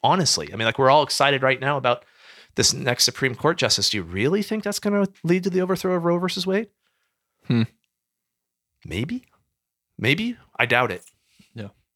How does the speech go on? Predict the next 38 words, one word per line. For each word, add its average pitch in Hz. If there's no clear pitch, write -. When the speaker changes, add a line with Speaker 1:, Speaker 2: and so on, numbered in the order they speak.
Speaker 1:
I -
hate 123
to -
say 123
it, 78
but 80
Speaker 2:
And 151
Speaker 1:
I'm 147
Speaker 2:
that 151
Speaker 1:
cyn-, -
Speaker 2:
seems 156
Speaker 1:
I'm 139
Speaker 2:
to 135
be 131
Speaker 1:
cynical. 131
I, 170
I 165
mean, 151
I, 143
I 131
doubt 143
that 131
we 127
have 123
the -
stomach 107
for 104
it. -
Speaker 2:
And 135
that 139
seems 143
to -
be 127
implicit 120
precisely 127
in 113
the 107
questioning 113